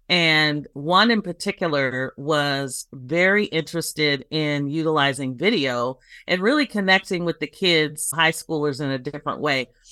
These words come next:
And so we created what we call Tracy's Next Producer Director. And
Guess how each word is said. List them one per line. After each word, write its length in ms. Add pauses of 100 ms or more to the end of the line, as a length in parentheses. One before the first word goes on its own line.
(300)
And 120
so 160
we 140
created 760
what 180
we 80
call 480
Tracy's 560
Next 280
Producer 460
Director. 640 (520)
And 380